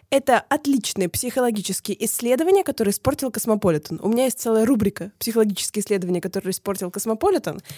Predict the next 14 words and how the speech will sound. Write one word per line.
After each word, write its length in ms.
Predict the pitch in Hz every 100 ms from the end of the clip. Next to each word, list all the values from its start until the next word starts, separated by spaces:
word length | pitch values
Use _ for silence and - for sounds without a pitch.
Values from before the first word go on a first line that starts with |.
| -
Это, 200 | - 277
значит, 260 | 247 233 214
психологи 680 | - 302 220 180 175 175 - - -
работали, 480 | - 277 247 269 208
работали, 560 | 185 175 175 175 175 190
исследовали, 520 | - 320 254 220 170
исследовали, 500 | 185 185 170 156 156 - - -
писали 320 | 240 320 269
статьи, 600 | - 202 - 196 196 160 - _
все 240 | - 277
с 80 | 277
научно 320 | 233 330 294
подтвержденной 540 | 226 214 214 208 262 214
базой. 420 | 180 165 160